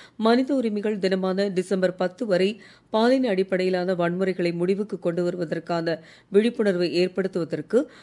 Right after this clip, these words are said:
பதினாறு நாட்கள் இந்த செயல்பாட்டு இயக்கம் கடைபிடிக்கப்படுகிறது. புதுடெல்லியில் உள்ள பாரத் மண்டபத்தில் ஐ சி ஏ உலகளவிலான கூட்டுறவு மாநாட்டை பிரதமர் திரு நரேந்திர மோடி நாளை தொடங்கி வைக்கிறார்.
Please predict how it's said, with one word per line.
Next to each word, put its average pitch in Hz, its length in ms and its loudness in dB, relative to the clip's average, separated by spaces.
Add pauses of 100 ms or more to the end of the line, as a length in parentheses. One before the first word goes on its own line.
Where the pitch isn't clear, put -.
(120)
பதினாறு 254 480 2
நாட்கள் 190 440 -2
இந்த 175 220 -2
செயல்பாட்டு 196 540 -2
இயக்கம் 165 360 -4
கடைபிடிக்கப்படுகிறது. 160 960 -4 (840)
புதுடெல்லியில் 226 460 2
உள்ள 185 200 2
பாரத் 175 420 -2
மண்டபத்தில் 165 720 -4
ஐ 170 200 -2
சி 180 220 -6
ஏ 185 60 0
உலகளவிலான 160 840 -4 (680)
கூட்டுறவு 202 500 2
மாநாட்டை 156 480 -4
பிரதமர் 185 380 -2
திரு 160 160 -8
நரேந்திர 165 380 -2
மோடி 170 280 -4
நாளை 180 340 -2
தொடங்கி 151 300 -8
வைக்கிறார். 156 460 -4